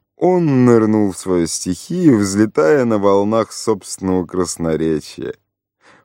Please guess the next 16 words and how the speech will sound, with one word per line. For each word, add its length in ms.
Продольные 760
разрезы, 800
круговые 600
раскопки, 800
каменный 680
век, 360
бронзовый 840
век, 340
гробницы 920
и 40
кромлихи. 720
Все 320
это 380
лилось 540
из 180
его 400